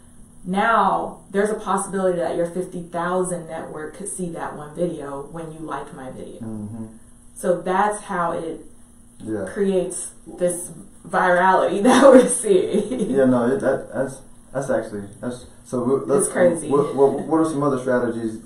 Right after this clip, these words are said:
Speaker 2: that you re-, recommend your clients to help build the network without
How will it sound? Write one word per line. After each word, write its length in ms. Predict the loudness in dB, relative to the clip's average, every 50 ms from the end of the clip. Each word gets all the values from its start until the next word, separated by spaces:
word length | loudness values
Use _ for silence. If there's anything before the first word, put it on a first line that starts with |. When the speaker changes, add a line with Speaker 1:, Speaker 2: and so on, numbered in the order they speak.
| -10
Speaker 2:
that 160 | -4 -4 -4 -4
you 500 | -4 -6 -4 -4 -2 -2 -2 -4 -6 -8 -14 -14
re-, 400 | -12 -8 -8 -8 -8 -6 -6 -8
recommend 320 | -6 -6 -4 -4 -4 -4 -4
your 80 | -4 -6
clients 380 | -6 -6 -6 -4 -4 -6 -8
to 140 | -10 -12 -8
help 400 | -6 -6 -6 -6 -8 -12 -14 -8
build 240 | -6 -4 -4 -4 -6
the 60 | -8
network 440 | -6 -6 -6 -6 -6 -6 -8 -6 -8
without 400 | -8 -8 -6 -6 -6 -8 -10